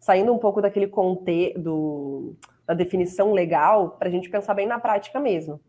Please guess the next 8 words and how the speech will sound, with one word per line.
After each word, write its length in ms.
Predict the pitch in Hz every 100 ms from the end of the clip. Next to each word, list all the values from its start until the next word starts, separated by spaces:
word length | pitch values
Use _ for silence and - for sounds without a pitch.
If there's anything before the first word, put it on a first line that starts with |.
| _ _ _ _
Ele 200 | 233 302
toma 220 | - 277
as 80 | 285
principais 580 | 285 269 285 269 233 247
decisões, 540 | 247 269 226 190 180
as 100 | 180 180
decisões 520 | 190 196 202 214 208
essenciais 960 | 220 262 262 262 - 196 175 208 -